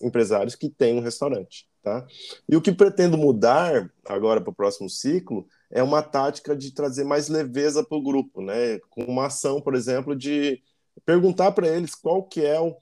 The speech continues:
o... ajudar a criar um nome do grupo, por exemplo. Isso tem... teve um ami-, um colega de trabalho que fez e isso funcionou.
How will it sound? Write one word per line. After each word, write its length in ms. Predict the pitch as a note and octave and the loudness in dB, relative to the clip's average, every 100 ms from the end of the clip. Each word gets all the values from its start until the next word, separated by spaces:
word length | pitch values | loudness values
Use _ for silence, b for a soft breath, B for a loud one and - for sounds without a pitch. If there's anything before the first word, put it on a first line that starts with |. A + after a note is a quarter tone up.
| _ _ | _ _
o... 1000 | - C3+ C3 B2+ A#2+ A#2 A2+ G#2 G#2 G2+ - | -4 -2 0 0 0 -2 -4 -6 -6 -8 0
ajudar 420 | A#2+ B2+ C3+ D3 | 0 2 4 4
a 40 | D#3+ | 2
criar 240 | - D#3 | 2 0
um 100 | E3 | 2
nome 300 | C#3 D#3 F3 | 2 2 2
do 100 | A#2+ | -2
grupo, 320 | G#2+ A2+ - _ | -2 -4 -6 _
por 100 | G2+ | -8
exemplo. 400 | G2 F2+ - F2+ | -6 -8 -10 -6
Isso 240 | A#2+ - | -6 -6
tem... 500 | C3 D3 C#3+ D3 C#3+ B2 | -4 0 2 2 -2 0
teve 260 | C#3+ C#3 | 0 2
um 120 | E3+ | 2
ami-, 220 | D#3 C#3 B2 | 2 0 0
um 140 | C3 | -2
colega 380 | - A2+ A2 C3+ | 2 2 2 0
de 120 | A2+ | -4
trabalho 360 | - G#2 G2+ G2+ | -6 -4 -2 -4
que 100 | - | -8
fez 380 | - A2 C3 C3 | -4 -2 -2 -2
e 200 | C3+ C3+ | -2 -2
isso 220 | C3+ C3+ | -6 -8
funcionou. 540 | E3 - F#3+ D#3 C3 | -8 -4 -2 -2 -4